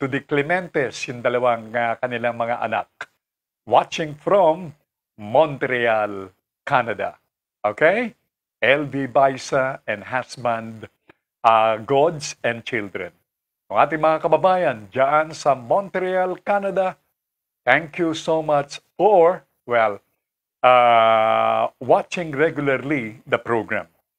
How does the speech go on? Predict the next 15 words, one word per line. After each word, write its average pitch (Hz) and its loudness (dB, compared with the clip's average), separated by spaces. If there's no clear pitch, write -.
Ganun 151 0
din 175 0
itong 165 -6
ating 160 -2
mga 156 0
kababayan 151 2
dyan 143 0
sa 143 -2
Alberta, 160 0
Canada, 143 0
sa 120 2
lalawigan 147 2
ng 147 -2
Calgary. 143 0
Okay? 165 0